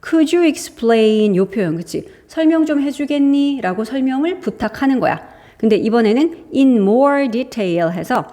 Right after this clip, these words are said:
좀 더 세부적으로, 음, 좀 더 상세하게 설명해주겠니? 라는 표현이야. 상세하게, 세부적으로 하는 게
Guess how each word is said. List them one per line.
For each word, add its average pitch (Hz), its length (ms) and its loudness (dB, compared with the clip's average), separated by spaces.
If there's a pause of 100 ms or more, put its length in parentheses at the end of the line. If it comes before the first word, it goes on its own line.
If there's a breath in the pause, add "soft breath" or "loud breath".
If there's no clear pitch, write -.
(280 loud breath)
좀 262 340 4
더 311 400 0 (200)
세부적으로, 294 840 -10
음, 196 100 -8
좀 226 220 0
더 240 140 -2
상세하게 254 720 -2
설명해주겠니? 226 1080 -2 (100)
라는 214 260 -2
표현이야. 185 320 -6 (560 loud breath)
상세하게, 277 880 2
세부적으로 240 720 -2
하는 214 240 -2
게 262 400 -4